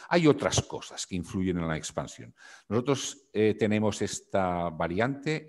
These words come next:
en Valencia, en mi departamento de salud, desde el diecisiete de septiembre. Y ahora mismo no supone más, a día de hoy, de un cinco por ciento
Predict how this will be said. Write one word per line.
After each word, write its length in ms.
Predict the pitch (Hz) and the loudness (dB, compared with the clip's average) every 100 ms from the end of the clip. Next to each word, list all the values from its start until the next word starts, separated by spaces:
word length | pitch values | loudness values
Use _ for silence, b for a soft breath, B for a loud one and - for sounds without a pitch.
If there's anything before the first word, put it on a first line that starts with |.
| 104 | -2
en 200 | 131 107 | 0 -2
Valencia, 800 | 76 131 151 147 135 135 135 - | 0 0 0 -4 -4 -2 -2 -4
en 160 | 87 | -6
mi 80 | 85 | -4
departamento 580 | 78 87 82 85 104 80 | -4 -6 -6 -6 -6 -6
de 80 | 87 | -4
salud, 420 | - 120 123 123 B B B 95 | -2 2 0 -2 B B B -6
desde 220 | 87 95 | -2 -2
el 60 | |
diecisiete 640 | 82 90 - - - 120 104 | -2 -4 -4 -6 -2 -2 -2
de 100 | 87 | -4
septiembre. 720 | - 76 - 82 71 65 65 - _ - 123 - B B B B | -4 -6 -4 -4 -4 -8 -12 -16 _ -20 -18 -20 B B B B
Y 100 | 98 | 2
ahora 180 | 110 107 | 4 4
mismo 460 | 107 113 127 123 120 | 2 0 0 2 2
no 140 | 107 | 0
supone 460 | - 95 95 85 85 | -2 -4 -4 -2 -2
más, 400 | 87 95 104 - _ _ - | -2 -2 -4 -8 _ _ -4
a 100 | 82 | -2
día 220 | 95 76 | 0 -2
de 120 | - | 0
hoy, 400 | 101 143 202 196 b b b | 2 2 0 -6 b b b
de 120 | 82 82 | -6 -4
un 180 | 82 | -4
cinco 340 | 80 82 85 80 | -4 -4 -4 -4
por 140 | 76 | -8
ciento 640 | - 80 76 - 76 - | -6 -8 -8 -8 -10 -10